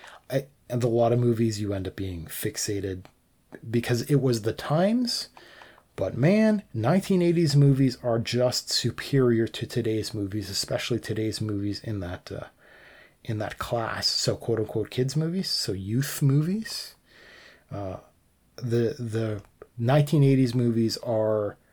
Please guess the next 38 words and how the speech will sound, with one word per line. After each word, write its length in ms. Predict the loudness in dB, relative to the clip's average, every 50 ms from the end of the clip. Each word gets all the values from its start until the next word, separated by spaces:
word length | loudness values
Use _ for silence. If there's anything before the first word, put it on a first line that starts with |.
| _ _ _ _ _ _ _ _ _ _ _ _ _ _ _ -2
and 160 | 0 0 2
just 300 | 4 4 2 2 2 2
into 160 | 2 2 2
the 180 | 2 0 0 2
early 300 | 2 2 2 2 2 0
nineties, 720 | -2 -4 -4 -4 -4 -4 -4 -4 -6 -6 -6 -8 -10 -12 -14 _ _ _ _ _ _ _ _ _ _ _ _ _ _ _ -4
before 340 | -2 -2 0 2 2 2 2
things 280 | 4 2 2 2 2
started 320 | 2 0 0 0 0 -2 -2
taking 240 | -2 -2 -2 -2 -2
themselves 380 | -4 -4 -4 -6 -6 -4 -4
seriously, 500 | -4 -4 -2 -2 -2 -4 -6 -8 -14 -20 -20 _ _ -20 -20 -20 -20 -20 -20 _ _ -8
a 60 | -6
lot 240 | -4 -2 -2 -2 -4
of 60 | -4
the, 240 | -4 -6 -6 -8 -12 _ _ _ _ _ _ _ _ _ -2
a 20 | 0
lot 120 | 2 2
of 60 | 2
the 60 | 0
kids 320 | -2 -2 0 0 0 0 0
stuff 540 | -4 -2 -2 -4 -4 -4 -8 -12 -14 -14 -10 -6
was, 340 | -4 -4 -4 -4 -6 -8 -8
uh, 280 | -8 -8 -10 -12 -14 -16 _ _ _ _ _ _ _ _ _ _ _ _ _ 0
it 80 | 2 4
would, 300 | 4 4 2 0 -2 -6 -12 _ _ _ _
it 240 | -4 -2 -2 -2 -2
would 220 | -4 -4 -4 -6 -14 -20 -20
handle 720 | -20 -16 -12 -8 -2 0 2 4 4 4 4 2 2 0
a 60 | -2
lot 300 | -2 0 0 0 2 2
of 80 | 2 4
this 160 | 2 2 2
stuff. 580 | 2 -2 -2 -2 -4 -4 -8 -14 -16 -16 -18 -20 _ _ -20 _ -20 -20 _ _ _
You 120 | -2 0 0
would 100 | 0 0
lose 520 | 0 -2 0 2 4 4 6 4 4 2
characters 960 | -2 -4 -4 -2 0 0 -2 -2 -4 -4 -4 -4 -4 -4 -6 -8 -14 -14 -16